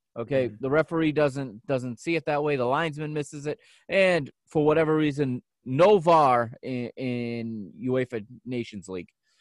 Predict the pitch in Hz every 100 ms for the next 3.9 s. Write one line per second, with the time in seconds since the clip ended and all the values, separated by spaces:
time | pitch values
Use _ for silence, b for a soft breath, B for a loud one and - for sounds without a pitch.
0 | _ 156 165 190 135 175 202 185 160 156
1 | 151 131 170 170 147 165 165 135 113 101
2 | - 120 156 160 156 151 139 131 123 127
3 | 131 127 113 107 - 90 - 80 90